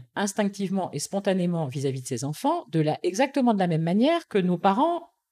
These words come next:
ont réagi vis-à-vis de nous, c'est-à-dire la manière dont ils nous ont appris à réagir. Alors, quelquefois, on peut faire exactement l'inverse.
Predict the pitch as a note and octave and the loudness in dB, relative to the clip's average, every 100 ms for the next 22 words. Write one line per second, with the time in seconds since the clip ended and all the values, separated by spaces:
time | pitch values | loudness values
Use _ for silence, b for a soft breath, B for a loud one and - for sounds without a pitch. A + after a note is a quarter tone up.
0 | - - - - C3+ B2+ E3+ F3+ F3+ F3+ | -20 -18 -18 -20 -18 -8 -6 0 2 2
1 | F#3 D#3 C3 B2+ D3+ G3+ D#4+ A3+ D3+ D3 | 0 -6 -4 -4 -2 0 0 0 0 2
2 | D#3 A3+ D#4 A#3 F3 E3+ D3+ D#3 D#3+ C4+ | 2 0 0 -2 -2 -4 -2 -2 -2 0
3 | A#3+ G3+ F3 D#3+ C#3 A#2+ _ _ _ _ | 2 4 2 2 -2 -4 _ _ _ _
4 | _ C3 C3 G3 G3 A#3 - C#4+ E4+ F4 | _ -2 0 0 2 0 4 6 6 4
5 | - _ - D#3+ F#3+ A3+ D#4 A#3+ A#3+ C4+ | -2 _ -6 -6 -2 2 4 4 2 4
6 | C#4 C4 G#3 D#3 - - | 4 6 6 2 -2 -10